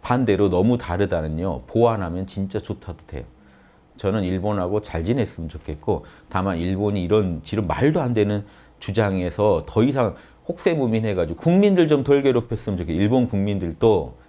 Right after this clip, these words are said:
책임이 있지만 리더가 이렇게 작정하고 수없는 세월 동안 세뇌시켜온 것도 있으니까 우리 학당강에 일본어 자막도 입혀서 좀 수출-, 수출하고 일본의 천부경 삼일신고도 가르치고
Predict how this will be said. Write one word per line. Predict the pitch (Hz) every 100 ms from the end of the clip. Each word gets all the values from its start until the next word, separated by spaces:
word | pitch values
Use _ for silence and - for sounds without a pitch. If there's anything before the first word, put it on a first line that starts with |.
| _
책임이 | - 165 156 92
있지만 | - 104 127 90 67 - - -
리더가 | 120 220 156 135
이렇게 | 120 123
작정하고 | - - 156 147 123 113 107 92 - _ _
수없는 | - 196 175 147
세월 | 131 143 131
동안 | 113 107
세뇌시켜온 | 104 180 165 147 - 123 104
것도 | 95 92
있으니까 | 87 156 131 - 78 67 - - - _ _ _ _ _ _ _ _ _
우리 | 110 113
학당강에 | 151 151 151 127 107
일본어 | 98 101 101 107 98
자막도 | - 98 - 95
입혀서 | - - -
좀 | - 90
수출-, | - - 139
수출하고 | - - - 151 139 127 104 - - - - - -
일본의 | 101 104 123 123 107
천부경 | - 160 151 131
삼일신고도 | 123 151 151 135 113 104
가르치고 | 101 98 107 - - 90 76